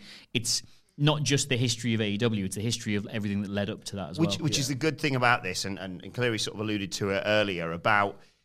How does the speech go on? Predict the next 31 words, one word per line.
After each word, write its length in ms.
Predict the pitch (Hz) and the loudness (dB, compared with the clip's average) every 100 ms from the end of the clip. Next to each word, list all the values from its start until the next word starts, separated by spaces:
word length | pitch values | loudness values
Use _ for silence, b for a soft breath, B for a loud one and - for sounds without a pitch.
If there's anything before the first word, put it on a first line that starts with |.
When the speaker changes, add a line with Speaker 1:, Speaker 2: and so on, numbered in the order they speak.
| - | -8
Speaker 2:
you 80 | 127 | 0
don't 300 | 139 156 139 | 6 6 4
have 260 | 135 123 | 0 -2
to 80 | - | -4
be 100 | 110 | -2
someone 400 | - 120 104 101 | 0 0 0 -2
who's 220 | 98 107 | -2 -6
been 200 | - 113 | -4 -2
a 80 | 101 | -2
day 300 | - 120 117 | 0 2 2
one 260 | 104 107 98 | 2 0 0
A 120 | 98 | 0
E 120 | 98 | 0
W 380 | 90 101 95 90 | -2 -2 -2 -6
fan 380 | - 90 87 87 | -6 -6 -4 -4
to 240 | 98 87 - | -4 -6 -10
appreciate 580 | - - 127 - 117 95 | -10 -4 -2 0 0 0
and 80 | 95 | -2
enjoy 500 | 95 92 113 110 92 | -4 -2 0 0 -2
this 200 | 82 - | -6 -8
book. 180 | 92 | -6
And 80 | 120 | -4
you 100 | 127 | -2
still 220 | - 202 202 | 2 4 6
don't 140 | 139 | 6
have 140 | 123 | 4
to 60 | 120 | 2
be 60 | 113 | -4
someone 280 | - 120 117 | -2 -2 -4
who 140 | 113 | -4
watches 500 | 117 131 - 127 | -2 -2 -4 -10